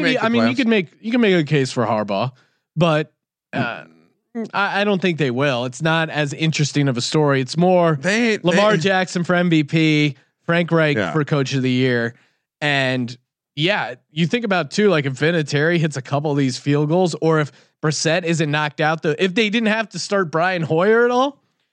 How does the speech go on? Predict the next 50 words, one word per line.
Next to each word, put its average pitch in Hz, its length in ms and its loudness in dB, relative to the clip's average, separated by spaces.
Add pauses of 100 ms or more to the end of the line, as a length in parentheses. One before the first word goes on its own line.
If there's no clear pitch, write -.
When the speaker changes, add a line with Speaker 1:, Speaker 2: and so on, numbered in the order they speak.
(140)
Speaker 1:
he 269 100 0
should 359 160 -2
just 240 160 0
get 233 160 2
coach 220 240 -2
of 202 60 -6
the 208 60 2
year 196 100 2
just 190 280 2
for 240 80 0
Speaker 2:
Imagine - 0 -
it. 220 120 2
Speaker 1:
having 233 240 0
to 214 80 -2
start 190 340 -2
Brian 190 280 0
Hoyer. 170 440 0
Speaker 2:
Imagine 190 300 0
if 170 60 -2
they 170 120 0
had 156 200 2
Andrew 143 300 0
Luck. 123 500 -2 (280)
<laughs> - 320 -20
Jesus - 580 -6
Christ. 156 580 -4 (120)
Speaker 1:
Well, 190 120 4
I 226 100 2
don't 349 140 -4
Speaker 2:
I 175 80 0
Speaker 1:
know. 165 200 -8
I 190 120 -4
mean, 185 340 0 (220)
Speaker 2:
all 151 80 2
right. 127 240 0
So 139 80 -6
they 120 140 2
should 165 260 0
have, 151 360 0 (120)
uh, 120 240 2
they 117 120 2
lost 127 400 0
to 151 60 -8
the 143 100 -4
Chargers 117 520 0
because 107 320 -2
of 110 40 -10
their 113 120 0
kicker. 98 400 -8 (260)
Speaker 1:
Yep. 98 240 -6